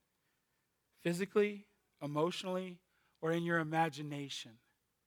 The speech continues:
It is reserved for your spouse and nobody else. And finally, the do.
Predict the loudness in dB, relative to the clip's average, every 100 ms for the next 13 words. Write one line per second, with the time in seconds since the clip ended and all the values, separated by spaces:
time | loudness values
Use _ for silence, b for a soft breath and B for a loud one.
0 | _ _ _ _ _ _ _ -8 -6 -4
1 | -6 -4 2 4 4 0 -10 _ _ _
2 | _ _ _ _ _ _ _ _ _ -12
3 | -10 -8 -8 -6 -6 -6 -12 -20 -20 -20
4 | _ _ _ _ _ -14 -10 -10 -10 -10
5 | -10 -10 -14 -20 -20 -20 _ _ _ _
6 | _ _ _ _ _ _ _ _ _ _
7 | _ _ -8 -4 2 2 2 0 -2 -2
8 | -4